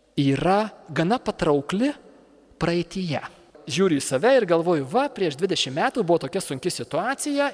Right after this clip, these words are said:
ir tenais buvo daug skausmo, bet gerai, viskas išėjo labai į naudą. Aš tikrai, reiškia, ūgtelėjau per tai. Tuo metu, kai esi viduje to proceso, taip netrodo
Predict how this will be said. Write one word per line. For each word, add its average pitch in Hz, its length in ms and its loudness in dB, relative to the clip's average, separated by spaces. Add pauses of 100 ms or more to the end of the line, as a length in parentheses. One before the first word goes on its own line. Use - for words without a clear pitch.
ir 240 220 2
tenais 170 400 -4
buvo 156 260 0
daug 147 240 2
skausmo, 240 540 0
bet 240 240 0
gerai, 381 320 2
viskas 254 340 -6
išėjo 233 300 -2
labai 247 240 0
į - 20 0
naudą. 330 460 0 (260)
Aš - 220 -6
tikrai, 226 320 0 (500)
reiškia, 160 460 -2
ūgtelėjau 226 580 2
per 185 140 0
tai. 135 240 0 (680)
Tuo 185 160 6
metu, 160 300 -2
kai 156 160 0 (160)
esi 196 400 2 (640)
viduje 156 480 4
to 185 160 -2
proceso, - 640 -4 (520)
taip 151 220 -2
netrodo 139 560 2